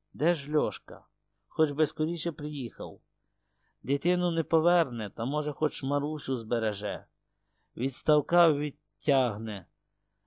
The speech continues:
бо воно удвох усяке горе пережити легше.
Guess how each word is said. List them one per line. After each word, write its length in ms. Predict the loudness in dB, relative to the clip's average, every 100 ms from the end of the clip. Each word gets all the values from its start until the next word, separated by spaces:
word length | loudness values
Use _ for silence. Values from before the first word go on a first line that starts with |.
| _ -2
бо 180 | 2
воно 320 | 6 6 4 2
удвох 500 | 0 2 4 2 -2
усяке 580 | -6 0 0 2 0
горе 360 | 2 2 2 2
пережити 640 | 0 0 0 0 -4 -4
легше. 520 | -6 -4 -6 -10 -18